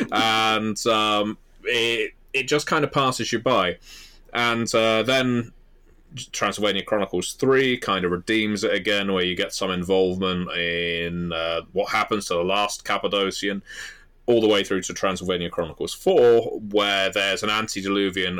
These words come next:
Speaker 2: with a nuclear weapon, and, uh, it, it's, it starts getting far too godly for anyone to have any meaningful effect on.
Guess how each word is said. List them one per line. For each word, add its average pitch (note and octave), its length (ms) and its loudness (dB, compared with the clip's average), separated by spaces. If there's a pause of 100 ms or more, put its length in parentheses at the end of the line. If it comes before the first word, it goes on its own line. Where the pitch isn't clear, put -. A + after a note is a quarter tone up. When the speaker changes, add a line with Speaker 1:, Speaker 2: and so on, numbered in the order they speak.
(120)
Speaker 2:
with F2+ 380 -4
a F#2+ 180 -2
nuclear G2 640 -2
weapon, F#2+ 720 0 (140)
and, F2+ 800 -4 (160)
uh, F2 380 0 (600)
it, B2 600 0
it's, - 400 -8
it B2+ 260 -4
starts B2+ 380 0
getting A2 260 -2
far B2 480 0
too G#2 440 0
godly F#2 640 -2 (380)
for F2 840 2 (100)
anyone G2 520 0
to F2+ 120 -10
have F#2+ 180 -2
any F2+ 160 -2
meaningful F2+ 720 -4
effect - 400 -4
on. D2 200 -8